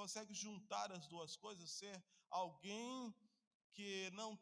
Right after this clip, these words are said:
tem capacidade de movimentar-se com facilidade, não tem capacidade de trabalhar, não consegue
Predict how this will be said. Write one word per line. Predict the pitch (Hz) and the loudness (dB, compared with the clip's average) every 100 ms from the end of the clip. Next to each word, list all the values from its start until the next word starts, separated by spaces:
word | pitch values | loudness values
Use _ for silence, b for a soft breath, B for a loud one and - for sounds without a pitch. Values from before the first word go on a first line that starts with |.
| - 240 | -4 -2
tem | 262 254 | -2 0
capacidade | 214 202 202 196 175 170 185 220 190 170 | -2 2 0 0 -2 4 4 4 0 -4
de | 175 180 | -4 0
movimentar-se | 175 170 160 170 156 147 156 175 175 156 | 2 2 0 -2 -4 -2 0 2 0 -2
com | - 165 | -6 -6
facilidade, | 160 147 - 147 131 147 180 185 151 | -4 -2 -2 -2 -2 0 0 -2 -8
não | 143 160 | -10 -10
tem | 156 | -8
capacidade | 151 147 147 - 135 147 131 131 | -8 -6 -6 -4 -4 -4 -6 -6
de | 135 B B B | -6 B B B
trabalhar, | 143 143 139 127 135 156 175 170 | 2 2 4 2 4 4 4 2
não | 151 | -2
consegue | 139 147 - 156 151 147 139 | -4 -6 -4 -2 -4 -6 -10